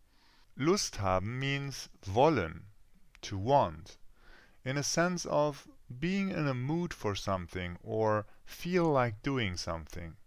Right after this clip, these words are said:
It is often used with activities. It can be used in two ways. To combine it with verbs, you use the infinitive with zu.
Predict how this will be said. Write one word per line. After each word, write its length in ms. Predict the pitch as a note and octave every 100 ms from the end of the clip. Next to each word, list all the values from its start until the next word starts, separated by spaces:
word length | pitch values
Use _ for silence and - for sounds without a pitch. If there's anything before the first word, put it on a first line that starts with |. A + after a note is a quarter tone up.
| - - -
It 60 | -
is 140 | C#3
often 360 | D#3+ F3 - F3
used 300 | C#3+ C#3+ -
with 260 | C3+ -
activities. 1000 | A#2 - - C3+ B2 - F2+ E2 - - - - _ - - - -
It 140 | A2+
can 240 | F3+ G3 G3+
be 80 |
used 480 | F3 E3 F3+ F3+ -
in 180 | - A#2+
two 260 | G#2+ E3+ F3
ways. 720 | C#3 G2+ F2 F2 - - - _ _ _ - - -
To 240 | - D#3 D3+
combine 540 | - C#3+ B2+ C3+ D3
it 140 | B2+ G2+
with 220 | A2 G2+
verbs, 720 | F#2+ G#2+ C#3+ G#2+ B2+ - - - - -
you 100 | B2+
use 400 | D3 D3 F#3 F3
the 180 | - C#3+
infinitive 800 | C3 G#2+ E3 E3+ D#3+ D#3+ D#3 -
with 320 | B2+ B2+ - -
zu. 460 | - C3+ G#2 F2